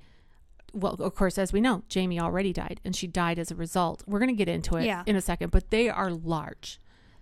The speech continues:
Speaker 1: They are huge
Speaker 2: Yeah.
Speaker 1: women. Uh, I, I don't even know how many pounds, but probably well over six hundred pounds, wouldn't you say?
Speaker 2: Well, that Jamie Lopez was eight hundred.
Speaker 1: Okay. Yeah,
Speaker 2: Something.
Speaker 1: well over. Yeah,
Speaker 2: Mm-hmm.
Speaker 1: I mean, okay. So,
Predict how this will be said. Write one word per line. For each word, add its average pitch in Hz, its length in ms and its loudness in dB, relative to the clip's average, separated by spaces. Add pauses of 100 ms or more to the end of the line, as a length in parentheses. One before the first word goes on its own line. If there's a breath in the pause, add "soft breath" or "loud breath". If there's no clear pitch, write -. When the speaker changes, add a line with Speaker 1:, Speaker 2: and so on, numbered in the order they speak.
Speaker 1:
They 214 220 6
are 202 220 0
huge - 680 -4
Speaker 2:
Yeah. 196 240 -10
Speaker 1:
women. - 380 -2 (460 loud breath)
Uh, 165 340 -2 (720)
I, 185 160 -8 (380)
I 220 80 2
don't 226 120 4
even 196 140 -2
know 190 120 -2
how 180 120 -6
many 175 160 -6
pounds, 175 300 4
but 180 280 -6
probably 190 420 0
well 175 220 -2
over 185 200 -4
six 175 260 -10
hundred 165 240 -6
pounds, 170 440 -2
wouldn't 196 220 -6
you 220 60 -2
say? 220 280 -8
Speaker 2:
Well, 311 680 2
that 285 180 2
Jamie 320 280 -2
Lopez 240 520 4
was 226 160 0
eight 349 160 0
hundred. 202 460 -4
Speaker 1:
Okay. 180 340 0 (160)
Yeah, 180 160 0
Speaker 2:
Something. 160 180 2
Speaker 1:
well 180 220 4
over. 196 360 2 (320)
Yeah, 247 260 2
Speaker 2:
Mm-hmm. 208 100 -2
Speaker 1:
I 208 80 2
mean, 233 200 0
okay. 190 380 6
So, 254 320 0